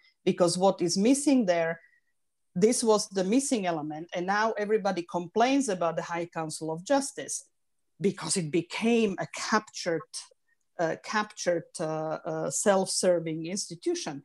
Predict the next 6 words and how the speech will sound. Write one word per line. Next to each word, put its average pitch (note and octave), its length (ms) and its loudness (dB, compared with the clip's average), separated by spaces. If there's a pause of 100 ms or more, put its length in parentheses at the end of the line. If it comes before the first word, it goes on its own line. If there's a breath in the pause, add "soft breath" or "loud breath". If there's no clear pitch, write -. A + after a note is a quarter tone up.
(220 soft breath)
But F3 400 4
it G3 160 -2
was F#3+ 380 4
our C#4 360 4
pressure B3 640 -6 (640)
that F3 340 -2